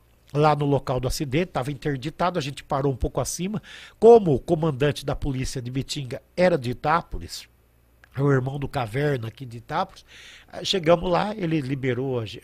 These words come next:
pra gente acompanhar. Falei: "Não, posso acompanhar?" "Pode." Minha mulher, eu falei: "Espera um pouco aqui." Aí ela ficou perto da carreta que tinha batido com o ônibus, tava queimando. Eu falei: "Mas não tem gente nessa carreta?" Ele falou: "Não, o motorista conseguiu sair." Mas mesmo assim eu fiquei cismado com aquela carreta ali. Eu falei: "Não, tem,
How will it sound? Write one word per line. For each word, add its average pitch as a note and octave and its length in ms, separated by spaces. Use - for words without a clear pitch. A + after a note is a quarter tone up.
pra A#2+ 160
gente A#2 240
acompanhar. B2+ 460
Falei: D3+ 180
"Não, E3 120
posso F3+ 260
acompanhar?" C#3 320
"Pode." C3 300
Minha E3+ 140
mulher, E3 240
eu E3+ 80
falei: D3 180
"Espera E3+ 400
um D3+ 80
pouco E3+ 320
aqui." B2 220
Aí C#3+ 80
ela F#3 140
ficou - 240
perto F#3+ 260
da F#3 80
carreta F3 480
que - 80
tinha B2+ 220
batido C3 500
com B2 140
o - 20
ônibus, E3+ 320
tava D3 200
queimando. F3 360
Eu F3 60
falei: F#3+ 120
"Mas G#3 120
não B3+ 100
tem F#3+ 240
gente C3 380
nessa B2 240
carreta?" G#2+ 360
Ele - 60
falou: F#3 160
"Não, D3+ 180
o B2 380
motorista C#3 480
conseguiu E3+ 380
sair." F3+ 420
Mas C4+ 240
mesmo A#3 300
assim A#3+ 180
eu A#3 60
fiquei A#3 300
cismado B2+ 640
com F#2+ 80
aquela A#2 240
carreta G#2+ 400
ali. C3+ 160
Eu D3+ 60
falei: E3+ 180
"Não, D#3+ 180
tem, G3 260